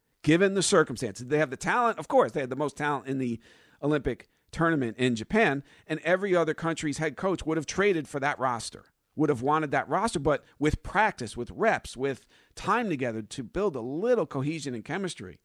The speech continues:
And Popovich did not have that. And I think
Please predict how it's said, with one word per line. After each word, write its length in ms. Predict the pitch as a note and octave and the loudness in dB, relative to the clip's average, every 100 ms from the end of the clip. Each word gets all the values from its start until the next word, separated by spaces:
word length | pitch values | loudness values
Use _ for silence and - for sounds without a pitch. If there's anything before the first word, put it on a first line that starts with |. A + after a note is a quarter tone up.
| _ _ _ _ _ _ _ _ | _ _ _ _ _ _ _ _
And 240 | C#3+ D3 B2+ | -2 0 0
Popovich 560 | D#3 F3 E3 D#3+ - | 2 2 2 -6 -6
did 140 | - C3 | -6 -4
not 180 | B2 A2+ | -4 -4
have 260 | A2+ C3+ | -2 -4
that. 240 | A#2 F2+ - _ _ _ _ _ _ _ _ _ _ _ _ _ _ _ _ - | -4 -12 -16 _ _ _ _ _ _ _ _ _ _ _ _ _ _ _ _ 0
And 160 | D3+ | 6
I 80 | D#3 | 6
think 160 | F#3+ | 4